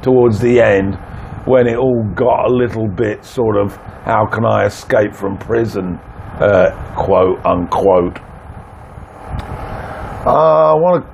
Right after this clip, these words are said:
move on then to, uh, a few things that have crossed my mind lately, um, and, uh, they're basically,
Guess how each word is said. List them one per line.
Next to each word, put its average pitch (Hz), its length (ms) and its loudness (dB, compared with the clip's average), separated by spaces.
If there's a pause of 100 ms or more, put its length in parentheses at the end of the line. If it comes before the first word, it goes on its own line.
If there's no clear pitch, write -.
(160)
move 170 440 0
on 147 280 2
then 127 320 0 (160)
to, 131 460 0
uh, 123 1040 4
a 127 60 0
few 156 260 -2
things 131 320 -2
that 123 120 2
have - 180 -6
crossed 127 340 0
my 123 220 4
mind 120 360 2
lately, 117 520 0 (500)
um, 117 720 4
and, 117 500 0
uh, 120 240 6 (560)
they're 147 120 0
basically, 139 760 0